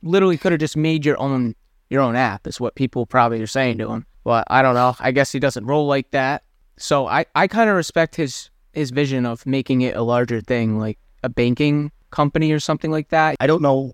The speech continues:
Speaker 2: when he bought X dot com, but I remember seeing a long time ago he had a,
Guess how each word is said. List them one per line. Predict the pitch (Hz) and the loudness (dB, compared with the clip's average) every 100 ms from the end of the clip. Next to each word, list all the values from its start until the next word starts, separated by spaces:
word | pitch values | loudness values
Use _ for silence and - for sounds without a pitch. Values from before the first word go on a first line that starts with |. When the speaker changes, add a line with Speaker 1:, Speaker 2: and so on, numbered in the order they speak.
| - | -10
Speaker 2:
when | 110 120 127 | -2 2 2
he | 113 | 2
bought | 101 98 90 | 0 0 -2
X | 98 - | -4 -4
dot | 120 | -4
com, | - 98 | -2 -2
but | 95 92 _ 101 | -2 -8 _ -4
I | |
remember | 113 120 127 127 123 120 | 0 2 2 2 0 -2
seeing | - - 120 | -6 -2 0
a | 101 | 2
long | 98 110 110 | 0 0 0
time | - 117 117 | 0 0 0
ago | 95 95 | 0 -2
he | 92 95 | 0 -2
had | 92 95 95 | 0 -2 -2
a, | 90 87 | -4 -6